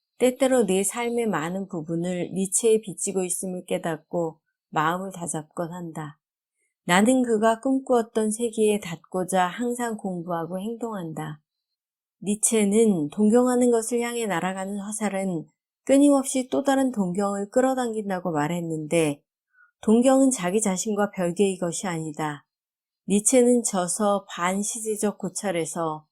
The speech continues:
얼마나 자신을 알고 있는가라는 질문에 대해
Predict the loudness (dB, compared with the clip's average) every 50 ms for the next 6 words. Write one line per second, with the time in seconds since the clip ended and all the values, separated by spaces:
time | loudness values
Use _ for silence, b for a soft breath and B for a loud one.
0 | _ _ _ _ _ _ -2 0 2 4 4 4 4 4 2 0 0 -2 -4 -4
1 | -4 -2 -2 -2 0 0 0 0 2 2 0 0 -2 -2 -4 -2 -4 -6 -6 -4
2 | -2 0 0 0 0 -2 -4 -6 -8 -8 -8 -8 -6 -6 -6 -6 -6 -4 -6 -4
3 | -2 -2 -4 -4 -4 -6 -6 -6 -6 -8